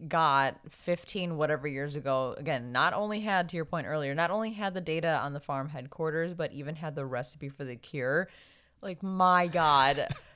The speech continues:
Speaker 1: This is my, this was my lazy writing piece for this episode, is that whole thing was just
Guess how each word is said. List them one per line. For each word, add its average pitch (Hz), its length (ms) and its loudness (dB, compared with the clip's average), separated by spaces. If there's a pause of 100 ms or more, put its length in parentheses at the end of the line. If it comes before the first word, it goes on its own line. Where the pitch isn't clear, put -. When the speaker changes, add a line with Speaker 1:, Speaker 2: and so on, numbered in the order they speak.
(240)
Speaker 1:
This 220 220 6
is 214 140 0
my, 196 240 6
this 214 160 4
was 220 120 0
my 208 140 2
lazy 170 300 0
writing 147 320 2
piece 139 240 -10
for 143 80 -6
this 139 160 -2
episode, 127 480 -4
is 135 240 -8 (100)
that 160 220 2
whole 151 180 0
thing 127 500 -8
was 147 300 -8
just 139 640 -4